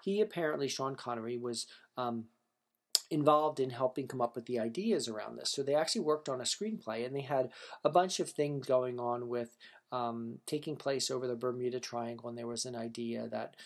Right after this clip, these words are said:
um, planes that, uh, military planes and airplanes would be disappearing into the Bermuda Triangle, which was something that had, had been in the news and been in the media, and people had been talking about for generations about the Bermuda Triangle being this very dangerous place. And so they were gonna come up with this idea that it was a secret thing, and there was gonna be a villain, and it was gonna be Spectre, and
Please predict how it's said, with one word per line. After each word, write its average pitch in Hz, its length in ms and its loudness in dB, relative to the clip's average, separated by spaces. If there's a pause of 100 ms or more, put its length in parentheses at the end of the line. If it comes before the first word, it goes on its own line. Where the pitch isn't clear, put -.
(200)
um, - 380 -10
planes 131 480 0
that, 120 240 -4
uh, 120 140 -2
military 135 520 -2
planes 120 400 -8
and 120 80 -8
airplanes 120 340 -8
would 113 120 -6
be 120 100 -6
disappearing 120 560 -2
into 117 220 -12
the 120 80 -6
Bermuda 117 480 -6
Triangle, 170 420 0
which 117 220 -6
was 117 120 -2
something 120 340 -6
that 120 180 -8
had, 117 100 -10 (400)
had 131 140 -4
been 131 180 0
in 120 120 -2
the 120 80 -6
news 120 340 -2
and 120 100 -6
been 117 160 -2
in 113 120 -6
the 113 60 -10
media, 139 420 2
and 120 100 -6
people 117 240 -6
had 113 80 -8
been 120 80 -10
talking 113 320 -8
about - 160 -6
for 113 300 -8 (100)
generations 117 720 -2
about 107 320 -4 (320)
the 123 80 -10
Bermuda 117 500 -6
Triangle 117 380 -6
being 113 280 -12
this 113 160 -6
very 110 200 -8
dangerous 113 400 -8
place. - 340 2
And 120 120 -6
so 131 100 -2
they 123 140 0
were 117 80 -6
gonna 123 180 -4
come 123 160 -6
up - 120 -4
with 117 100 -14
this - 160 -8
idea 113 460 -6
that 113 140 -6
it - 80 -8
was - 220 -6
a 113 40 -6
secret - 520 -2
thing, 107 180 -8
and 110 100 -12
there 110 80 -12
was 113 140 -12
gonna 110 140 -12
be 107 120 -12
a 104 40 -10
villain, 143 400 0
and 113 160 -6
it - 80 -14
was - 80 -10
gonna 107 180 -10
be 117 120 -6
Spectre, 151 600 2
and 113 220 -4